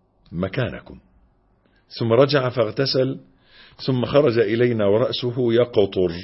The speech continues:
فكبر فصلينا معه." تابعه عبد الأعلى عن معمر عن الزهري، ورواه الأوزاعي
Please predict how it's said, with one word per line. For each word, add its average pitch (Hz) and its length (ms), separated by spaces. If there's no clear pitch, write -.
فكبر 90 640
فصلينا 95 720
معه." 85 300
تابعه 104 580
عبد 92 200
الأعلى 101 440
عن 98 160
معمر 117 480
عن 113 160
الزهري، 95 580
ورواه 131 380
الأوزاعي 95 640